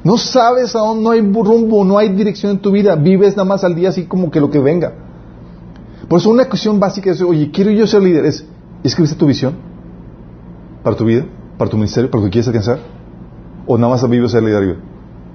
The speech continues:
Por lo que se dé. Sí. Si vives a la deriva, lo que se da, estás así, en nivel de liderazgo, cero. ¿Por qué? Porque el líder,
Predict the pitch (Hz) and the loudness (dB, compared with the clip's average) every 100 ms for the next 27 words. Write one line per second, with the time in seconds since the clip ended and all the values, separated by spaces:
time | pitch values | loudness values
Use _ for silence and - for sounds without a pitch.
0 | - - - - - - - 127 143 151 | -20 -20 -20 -20 -20 -20 -6 -2 -2 -2
1 | 151 151 165 - - - - - - - | -4 -4 -6 -14 -20 -20 -20 -20 -18 -18
2 | - - - - - - 120 117 151 - | -18 -20 -20 -20 -12 -2 0 0 -4 -10
3 | - - - - - - - - - - | -20 -20 -20 -20 -20 -20 -20 -20 -20 -20
4 | - - - - - - - 156 240 240 | -20 -20 -20 -20 -20 -14 0 2 2 2
5 | 214 165 139 147 170 151 127 120 131 - | 2 2 2 0 0 -4 -4 0 0 -2
6 | - - - - - - - - - - | -10 -20 -20 -20 -20 -20 -20 -20 -20 -20
7 | - - - - - - - - - - | -20 -20 -20 -20 -20 -20 -20 -20 -16 -14
8 | - 143 147 151 120 131 131 135 135 135 | -4 0 0 -2 -10 -8 -8 -6 -8 -4
9 | 123 123 143 156 143 139 - - - - | -2 2 2 2 2 0 -4 -8 -8 -2
10 | 117 101 90 - - 104 139 117 - - | 0 -2 -6 -10 -8 -2 -2 -2 -6 -20
11 | - - - - - - - - 143 160 | -20 -20 -20 -20 -20 -20 -12 -4 0 2
12 | 180 202 202 | 4 2 0